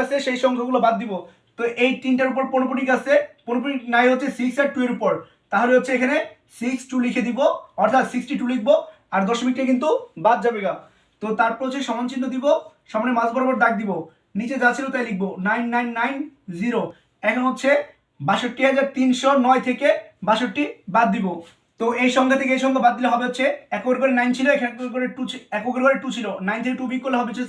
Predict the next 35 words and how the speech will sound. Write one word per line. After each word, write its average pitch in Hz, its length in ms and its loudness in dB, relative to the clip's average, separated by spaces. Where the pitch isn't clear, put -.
সেভেন, 233 280 2
এখানে 240 240 -4
দশ 240 140 0
একর 262 180 -4
করে 269 180 0
জিরো, 269 140 4
আর - 120 2
এটা 233 120 -2
হচ্ছে 247 220 -8
সিক্স 233 200 -4
আছে। 196 140 -8
তো 226 120 -8
জিরো 247 180 -2
থেকে 262 220 -2
তো 269 40 8
সিক্স 262 180 -2
বাদ 226 120 4
দেওয়া 254 160 2
যায় 247 120 -4
না, 220 120 -4
তাহলে 240 200 2
এটাকে 262 240 -8
দশ 240 140 -2
ধরবো, 247 180 2
দশ 233 200 4
থেকে 247 180 0
ছয় 233 160 6
বাদ 247 120 2
দিলে 262 160 2
হবে 240 120 2
হচ্ছে 254 240 -4
চার, 262 180 4
আর 202 180 4
যেহেতু 247 260 -4
দশ 262 80 2